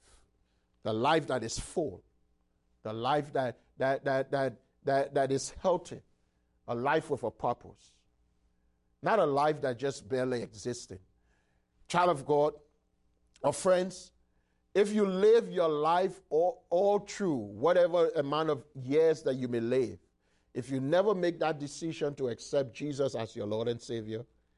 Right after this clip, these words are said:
you will live in this life with difficulties and struggles, but also when you leave this life, there will be,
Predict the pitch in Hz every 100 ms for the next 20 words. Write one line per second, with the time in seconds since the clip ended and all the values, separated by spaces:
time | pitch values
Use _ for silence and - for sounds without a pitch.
0 | _ _ _ _ 117 127 120 127 156 185
1 | 190 - - - 127 123 147 - 139 123
2 | 135 160 _ _ _ _ _ _ 202 226
3 | - _ _ _ _ 117 143 160 147 135
4 | 135 123 107 - 151 135 131 147 - _
5 | _ _ _ _ - 110 131 139 139 139
6 | 117 110 107 101 107 127 135 110 127 -
7 | 95 90 120 _ _ _ _ _ _ _
8 | _ _ _ _ - 110 104 98 95 101
9 | 98 95